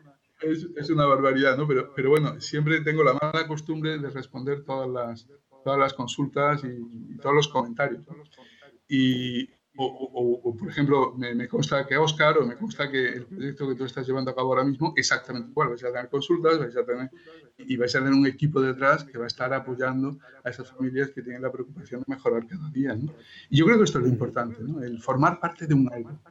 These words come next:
Speaker 1: de un colectivo
Speaker 2: Ujú.
Speaker 1: que comparte ilusiones y comparte preocupaciones y comparte, eh, ese, esa decisión de dedicar parte de su energía a algo tan, tan, tan, tan importante como es la educación. Eso, eso para mí es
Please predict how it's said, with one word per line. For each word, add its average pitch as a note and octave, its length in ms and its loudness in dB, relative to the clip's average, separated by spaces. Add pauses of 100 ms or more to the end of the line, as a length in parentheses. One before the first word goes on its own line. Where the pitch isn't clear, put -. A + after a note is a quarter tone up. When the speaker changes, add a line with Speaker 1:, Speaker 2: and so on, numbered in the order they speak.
(200)
Speaker 1:
de A#2+ 180 -6
un C3+ 140 0
colectivo C#3 640 2
Speaker 2:
Ujú. A#2+ 260 -8 (220)
Speaker 1:
que D3+ 260 0
comparte D3 880 0
ilusiones D#3 640 0
y D3 60 -18
comparte B2+ 320 -6
preocupaciones D3 800 0
y B2+ 160 -4 (300)
comparte, C3 500 0
eh, C#3 280 -8
ese, D3+ 640 -2
esa D#3+ 200 -2
decisión D3+ 500 0
de E3 140 6
dedicar C3+ 320 -2
parte C#3+ 220 -4
de B2 40 -4
su - 120 -8
energía C3+ 500 -8 (240)
a C3 60 -2
algo C3 200 -2
tan, G3 280 4
tan, F#3 280 -2
tan, E3 460 -2
tan F3 220 2
importante C#3 580 -4
como B2 140 -10
es B2 100 -16
la C3+ 40 -6
educación. A2+ 600 -8 (520)
Eso, C3+ 460 0
eso C#3 240 -2
para B2 200 2
mí D3+ 160 6
es D3+ 280 0